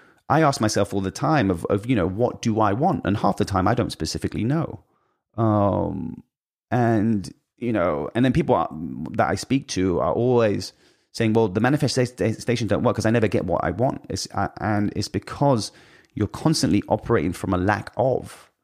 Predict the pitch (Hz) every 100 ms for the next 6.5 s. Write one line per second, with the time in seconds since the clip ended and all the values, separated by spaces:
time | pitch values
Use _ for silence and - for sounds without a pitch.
0 | _ _ _ 107 - - - 71 50 120
1 | 90 80 95 - 123 101 - 127 - 104
2 | - 95 - 98 101 92 101 - - 104
3 | 95 - - _ - 107 113 82 - -
4 | 98 95 98 120 90 - 87 90 90 120
5 | - 113 104 101 - - 69 60 92 107
6 | - 104 110 98